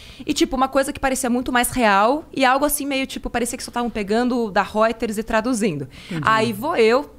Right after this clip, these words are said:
Speaker 1: toda fanfarrona, né? Ligo na Reuters. <laughs> Aí, tipo, "Oi, tudo bem? Meu nome é Natália, eu tô fazendo aqui uma monografia.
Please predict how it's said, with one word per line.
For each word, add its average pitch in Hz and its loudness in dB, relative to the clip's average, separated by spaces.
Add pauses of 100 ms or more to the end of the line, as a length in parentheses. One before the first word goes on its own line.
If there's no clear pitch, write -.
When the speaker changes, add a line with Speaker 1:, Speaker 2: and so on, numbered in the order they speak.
(100)
Speaker 1:
toda 247 4
fanfarrona, 220 0
né? 220 2 (500)
Ligo 262 2
na 254 2
Reuters. 240 0
<laughs> - -14
Aí, 208 -6
tipo, - -8
"Oi, 440 -6
tudo 196 -10
bem? 233 -4 (420)
Meu - -4
nome 392 -2
é - -6
Natália, 262 2
eu 247 -2
tô 254 -8
fazendo 233 -4
aqui 208 -6
uma 226 -2
monografia. 233 0